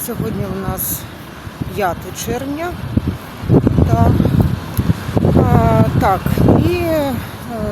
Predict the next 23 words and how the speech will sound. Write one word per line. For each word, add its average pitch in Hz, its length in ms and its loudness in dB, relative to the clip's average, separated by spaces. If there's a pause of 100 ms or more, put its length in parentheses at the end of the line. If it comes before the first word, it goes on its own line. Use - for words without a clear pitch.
(260)
значить, 202 600 2 (400)
з - 40 -8
цього 214 260 -4
вчорашнього 214 680 -6
дня 359 140 0 (760)
в - 360 2
А 233 40 2
Т 226 60 6
Б 190 440 2
стартували 180 920 -4 (680)
нові 190 320 -4 (140)
тижневі 190 540 -6
акції. 254 560 -4 (600)
Я 202 80 2
вчора 220 400 2
забігала 403 640 2 (840)
і 339 120 -2
побачила 240 640 0
на 208 240 -4 (100)
деякі 226 420 -4
групи 202 440 -8
товарів, 226 380 -2 (180)
е, 214 40 -8